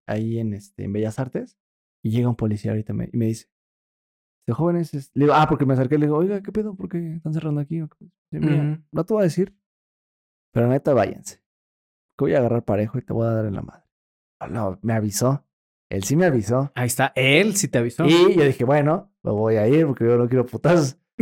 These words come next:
Speaker 1: Yo no quiero putazos en mi casa.
Speaker 2: ¿Ves? Tú no diste consentimiento.
Speaker 1: No, yo no di consentimiento, por eso me fui. Pero después llegaron a la marcha y sí dieron putazos. Estamos hablando de hace como unos seis años, yo creo, más.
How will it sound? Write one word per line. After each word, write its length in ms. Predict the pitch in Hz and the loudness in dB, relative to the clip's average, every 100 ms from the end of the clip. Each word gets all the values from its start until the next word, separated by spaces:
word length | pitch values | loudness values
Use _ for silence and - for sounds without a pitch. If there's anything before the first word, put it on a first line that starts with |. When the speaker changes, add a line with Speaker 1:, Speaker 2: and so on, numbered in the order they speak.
| - | 4
Speaker 1:
Yo 180 | 196 | 6
no 120 | 139 147 | 6 6
quiero 180 | 147 | 2
putazos 280 | 147 143 143 | 0 0 0
en 60 | 127 | 0
mi 100 | 120 | 2
casa. 320 | 165 175 156 | 4 4 2
Speaker 2:
¿Ves? 280 | 139 127 185 | 2 2 2
Tú 80 | 170 | 2
no 120 | 147 | 4
diste 220 | 139 135 135 | 4 2 0
consentimiento. 680 | 131 123 117 123 147 160 | 0 0 0 0 0 0
Speaker 1:
No, 220 | 139 139 | 2 4
yo 100 | 143 | 4
no 60 | 147 | 4
di 120 | 156 | 4
consentimiento, 520 | 151 170 170 147 143 165 | 4 4 4 4 4 2
por 80 | 127 | 2
eso 80 | |
me 100 | 117 | 0
fui. 360 | 113 175 185 - - | 2 2 2 -4 0
Pero 320 | 147 147 190 | 4 6 4
después 320 | 147 117 131 135 | 2 0 0 2
llegaron 260 | 139 143 | 4 4
a 40 | 139 | 4
la 120 | 139 | 4
marcha 320 | 147 143 190 | 2 0 -2
y 100 | 165 | -4
sí 300 | 95 113 110 | -6 -6 -4
dieron 240 | 110 107 98 | -4 -6 -8
putazos. 420 | - 117 139 _ _ _ _ _ _ _ _ _ _ _ _ _ _ - | -12 -14 -16 _ _ _ _ _ _ _ _ _ _ _ _ _ _ -6
Estamos 200 | 123 123 | -4 -2
hablando 260 | 120 127 | -2 -2
de 60 | 123 | -4
hace 140 | 117 | -6
como 120 | 113 | -6
unos 160 | 110 107 | -6 -6
seis 260 | - 104 - | -8 -10 -10
años, 380 | 78 160 160 92 | -8 -6 -6 -8
yo 100 | - | -12
creo, 200 | 147 131 | -10 -8
más. 340 | 95 143 - | -8 -10 -14